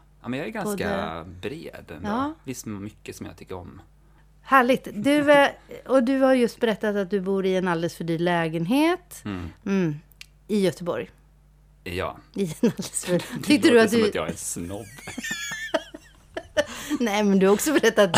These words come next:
Speaker 2: du köpt
Speaker 1: <laughs>
Speaker 2: grym rea jeans.
Speaker 1: Ja.
Speaker 2: Ja, så
Speaker 1: Ja.
Speaker 2: att helt, eh, helt snobb är det inte, för du köper mig på, du, du har ju ändå köpt på rea, tänker jag.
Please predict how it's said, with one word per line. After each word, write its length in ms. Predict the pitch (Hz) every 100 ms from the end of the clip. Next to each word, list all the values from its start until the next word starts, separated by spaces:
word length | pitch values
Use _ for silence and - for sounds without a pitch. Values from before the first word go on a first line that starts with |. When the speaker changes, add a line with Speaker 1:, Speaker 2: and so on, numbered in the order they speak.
| 180
Speaker 2:
du 100 | 202
köpt 600 | - 156 139 - 127 -
Speaker 1:
<laughs> 140 | 220 196
Speaker 2:
grym 400 | 233 233 196 185 -
rea 460 | 190 202 180 175
jeans. 580 | 185 262 226 190 - - - -
Speaker 1:
Ja. 300 | - 85 -
Speaker 2:
Ja, 240 | 180 180 -
så 120 | -
Speaker 1:
Ja. 160 | - 175
Speaker 2:
att 80 | 170
helt, 440 | 208 190 180 -
eh, 60 | 175
helt 420 | 165 - 208 196
snobb 320 | - 185 170
är 40 | 151
det 60 |
inte, 180 | 165 185
för 180 | 170 180
du 120 | 175
köper 300 | - 294 226
mig 180 | 202 214
på, 220 | - 208 - 220 - - -
du, 140 | 208 208 -
du 360 | 247 202 - 190
har 60 |
ju 80 | 208
ändå 160 | 196 202
köpt 220 | 226 165
på 100 | 175
rea, 420 | 175 175 202 202
tänker 220 | 185 170
jag. 100 | 151